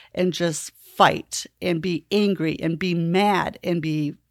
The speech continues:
furious and frustrated, and again, feeling like, "You did this to me, you did this to my family."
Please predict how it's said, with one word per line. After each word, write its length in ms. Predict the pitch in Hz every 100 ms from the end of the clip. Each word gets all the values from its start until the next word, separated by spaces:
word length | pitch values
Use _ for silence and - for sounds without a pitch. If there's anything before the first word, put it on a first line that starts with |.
| _
furious 680 | - 247 269 226 156 - -
and 220 | 151 156
frustrated, 600 | - 165 - 175 151 147
and 140 | 151
again, 360 | 151 156 196 170
feeling 480 | - 185 190 180 175
like, 240 | 165 - - - -
"You 220 | 202 285
did 220 | 190 180
this 200 | 151 151 -
to 120 | 160
me, 120 | 156
you 240 | 147 240 220
did 180 | 185
this 180 | 156 147
to 100 | -
my 160 | 147 156
family." 580 | - 147 147 - -